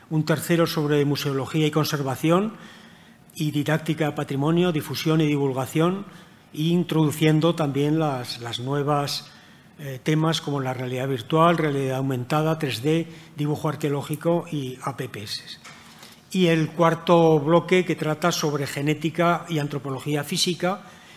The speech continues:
y también la arqueología del conflicto, que a algunos no les gusta esa terminología,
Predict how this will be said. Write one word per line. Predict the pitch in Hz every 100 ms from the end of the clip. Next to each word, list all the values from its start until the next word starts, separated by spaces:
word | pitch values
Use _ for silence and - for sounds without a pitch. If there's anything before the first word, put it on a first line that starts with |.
| -
y | - 160
también | 147 131 151
la | 165
arqueología | 160 143 143 151
del | 147
conflicto, | 139 143 123 143 - 110 -
que | 107
a |
algunos | 107 131 139
no | 123 139
les | 131
gusta | 131 - 139
esa | 135 - 139
terminología, | 143 131 135 135 131 - 160 170